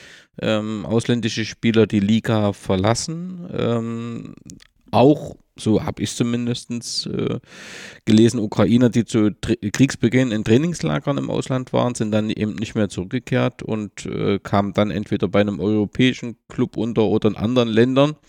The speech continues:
Ähm, einige beschäftigen sich auch mit ganz anderen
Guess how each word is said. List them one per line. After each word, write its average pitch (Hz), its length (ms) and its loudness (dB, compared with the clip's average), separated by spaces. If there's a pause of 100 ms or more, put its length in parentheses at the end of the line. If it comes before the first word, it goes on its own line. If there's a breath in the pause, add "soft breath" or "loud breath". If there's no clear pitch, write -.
(760 loud breath)
Ähm, 120 1400 2
einige 110 380 4
beschäftigen 113 520 -2
sich 107 100 -4
auch 113 80 2
mit 110 140 0
ganz 110 200 0
anderen 101 600 -2